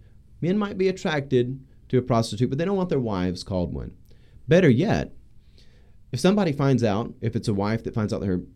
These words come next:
husband cheated on her, that's an embarrassing thing. Like, you, you don't, you don't wanna go out and have to face your family and be like, "This man's been lying to me for the last ten, fifteen years."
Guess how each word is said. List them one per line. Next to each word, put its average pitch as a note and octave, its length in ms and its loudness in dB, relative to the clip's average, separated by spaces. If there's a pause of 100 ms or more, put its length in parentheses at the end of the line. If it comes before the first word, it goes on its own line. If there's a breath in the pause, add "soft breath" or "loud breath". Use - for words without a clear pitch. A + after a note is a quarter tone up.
husband A2+ 320 0
cheated C#3 240 2
on F#2 120 0
her, G2+ 80 -2
that's F3 180 -6
an - 80 0
embarrassing G2 480 0
thing. D#3 200 -4
Like, C#2+ 140 -6
you, E3 160 -4
you D#3 100 -2
don't, G3 220 0 (220)
you D#3 80 2
don't G#3+ 100 2
wanna G#3 140 -2
go B2+ 200 2
out A2 220 -2
and G2+ 100 -2
have G#2+ 180 -4
to G2+ 100 -2
face G#2+ 260 -2
your A2 100 -2
family G2 440 0
and F2+ 80 0
be G2 80 0
like, F2+ 180 -2
"This G#2 180 -6
man's G#2 280 -4
been F#2 200 -2
lying F2+ 300 0
to F2 60 -2
me F2+ 120 2
for F2+ 100 -8
the F2 40 -6
last E2+ 240 -6
ten, G2 240 -2
fifteen F#2+ 300 -6
years." F#2+ 320 -4